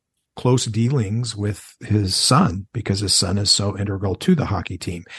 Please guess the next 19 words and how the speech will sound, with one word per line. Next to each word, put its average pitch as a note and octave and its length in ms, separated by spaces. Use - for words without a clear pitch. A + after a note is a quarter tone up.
And C#3 140
you F#3 120
know A3+ 200
they C#3+ 140
were F#2 140
funneling F2+ 440
money F2+ 280
through - 220
there E2+ 200
like F2 160
crazy. F#2 300
You C3+ 200
know E3 260
they A#2+ 120
were G2 160
doing F#2 240
all E2+ 140
kinds F2 280
of, F2 80